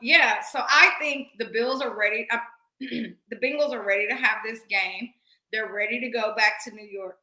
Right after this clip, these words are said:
Um, well, I guess it's not a home game for them, huh? But no, they're ready to go back. They're ready to go to Buffalo. I think they're gonna go in there. I think they're gonna dominate. They're not scared of the weather. Um, I think that they're just gonna overpower them. I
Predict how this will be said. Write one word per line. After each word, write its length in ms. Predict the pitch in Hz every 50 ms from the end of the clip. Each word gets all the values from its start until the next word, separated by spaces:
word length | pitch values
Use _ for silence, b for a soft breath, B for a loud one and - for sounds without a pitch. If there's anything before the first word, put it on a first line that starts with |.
| _ 226
Um, 280 | 226 208 196 185 185 185 - _
well, 140 | 240 277 285
I 80 | 294 277
guess 200 | 277 311 320 320 - - - _ _ _
it's 120 | - - -
not 200 | - 269 262 208 196
a 20 |
home 220 | 185 185 - - -
game 180 | - - - _ _ _
for 80 | _ -
them, 80 | 90 190 226
huh? 160 | - - - _ _ _ _ _ _ _ -
But 400 | 240 240 214 214 208 - - 233
no, 240 | 247 247 220 208 185
they're 240 | 226 226 220 214 214
ready 260 | 220 226 240 269 262
to 80 | 269
go 220 | 254 262 254 247 233
back. 380 | 247 226 220 220 214 214 214 - - - _ _ _ _ _ _ _ _ _ _ _ -
They're 220 | 226 214 214 208
ready 240 | 214 214 214 247 262
to 80 | 240 247
go 140 | 254 262
to 80 | 262 262
Buffalo. 640 | 220 220 208 202 208 208 202 196 190 185 185 185 185 -
I 80 | - 196 - -
think 180 | 185 208 -
they're 120 | 233 233 220
gonna 240 | 226 226 226 220 208
go 180 | 208 202 202
in 80 | 202 190
there. 160 | 190 185 185 185
I 60 | 180
think 180 | - 190 185
they're 120 | 196 214 196
gonna 220 | 208 208 208 208 190
dominate. 500 | 190 190 190 190 190 190 190 185 185 -
They're 160 | - 185 180 180
not 100 | 185 190 196 -
scared 300 | - - - 214 202 202
of 60 | 208 202
the 80 | 208
weather. 500 | 208 202 196 190 190 185 185 180 190 - - _ _ _ _ _ _ _ _ _ _ -
Um, 480 | 202 196 196 190 185 185 185 185 180 - -
I 120 | 185 190 190 -
think 200 | - 196 196 196 - -
that 200 | 185 185 185 185 -
they're 200 | 190 185 185 185
just 140 | 190 180 -
gonna 220 | 190 190 190 180 - 196
overpower 720 | 196 190 190 202 - - - 220 196 190 190 185 190 185
them. 220 | 185 185 185 190 190
I 120 | 196 196